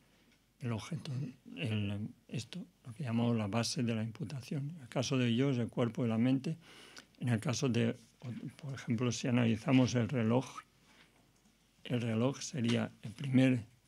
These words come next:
paso sería identificar la forma en que percibimos el reloj, como algo muy sólido, independiente, como una cosa muy clara. No tenemos la más mínima duda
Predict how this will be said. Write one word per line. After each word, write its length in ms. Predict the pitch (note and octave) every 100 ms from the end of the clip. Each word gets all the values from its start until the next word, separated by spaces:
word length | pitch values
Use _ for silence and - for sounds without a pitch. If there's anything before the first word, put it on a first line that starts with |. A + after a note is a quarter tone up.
| _ - - -
paso 340 | - C#3 - D3
sería 320 | - C3 C3
identificar 640 | A#2+ A#2 A2+ - - C#3
la 120 | C3 A2
forma 320 | - C3+ C#3+
en 60 |
que 120 | A#2+ -
percibimos 720 | - G2+ - A2 A#2 G#2+ A2
el 140 | G#2+
reloj, 320 | C#3 A#2 G#2
como 260 | - B2 A2+
algo 200 | A#2 B2+
muy 360 | A#2+ C3 B2+ - - -
sólido, 520 | - D#3 D3 D3 D3+
independiente, 760 | A#2+ A2+ A2+ C3 B2 C#3 C#3
como 180 | C3+ A#2+
una 180 | B2 A#2+
cosa 300 | D3 B2+ D3+
muy 200 | B2+ B2
clara. 320 | - B2+ A2+ A#2 - - - -
No 100 | B2+
tenemos 300 | C#3 C#3+ C#3+
la 80 | C3
más 240 | A#2+ B2
mínima 380 | A#2 C3 B2+ B2+
duda 360 | A#2+ D3 D#3